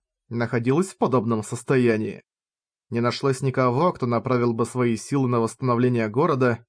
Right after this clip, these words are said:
никого, кто хотя бы посетил его. Огромный город просто оставили на откуп пескам,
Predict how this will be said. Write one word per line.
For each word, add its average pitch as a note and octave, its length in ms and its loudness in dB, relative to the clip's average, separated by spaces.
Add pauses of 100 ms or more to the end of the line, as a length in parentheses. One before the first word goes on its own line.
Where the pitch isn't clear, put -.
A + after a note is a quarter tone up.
(360)
никого, A#2+ 640 0
кто C#3 240 -2
хотя F#3 300 0
бы A#2+ 140 -2
посетил C3 460 -2
его. A2+ 460 0 (760)
Огромный D3+ 560 0
город D#3+ 380 0
просто D#3 360 -2
оставили D3 460 0
на B2+ 160 2
откуп D3 380 0
пескам, C3 580 -2